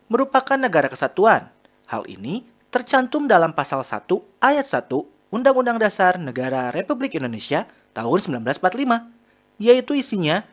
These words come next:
negara Indonesia adalah negara kesatuan yang berbentuk republik. Nah, tahukah kamu, dalam penyelenggara negara, ada dua sistem nih yang dapat diterapkan, yaitu sentralisasi dan desentralisasi.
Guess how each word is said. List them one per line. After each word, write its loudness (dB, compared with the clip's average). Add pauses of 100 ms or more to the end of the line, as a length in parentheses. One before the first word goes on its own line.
(200)
negara 6
Indonesia 0
adalah 0
negara 0
kesatuan 2 (240)
yang -4
berbentuk -2 (160)
republik. 0 (640)
Nah, 2
tahukah 2
kamu, -6 (320)
dalam 6
penyelenggara 2
negara, 0 (320)
ada 4
dua 2
sistem -4
nih -4
yang -4
dapat -2
diterapkan, 2 (400)
yaitu 0 (240)
sentralisasi 0 (560)
dan 4
desentralisasi. 0